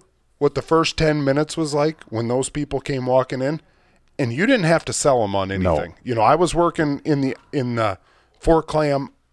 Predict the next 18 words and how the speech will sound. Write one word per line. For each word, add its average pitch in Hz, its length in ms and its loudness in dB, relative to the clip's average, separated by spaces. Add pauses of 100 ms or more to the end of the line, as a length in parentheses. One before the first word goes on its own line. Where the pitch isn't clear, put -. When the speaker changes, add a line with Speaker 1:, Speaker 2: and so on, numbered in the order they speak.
(200)
Speaker 1:
on, 127 500 -2 (520)
in, 170 180 4
in 175 160 2
the 147 80 0
shack 123 440 -2
section. 101 500 -6
You 107 100 -8
know, 107 160 -6
they, 123 200 -4
they, 131 240 -4 (320)
you 117 80 -4
know, 110 100 0
there 127 140 2
was 131 160 -2
guys 127 320 0
over 123 300 0
in, 120 280 -4
in 113 460 -6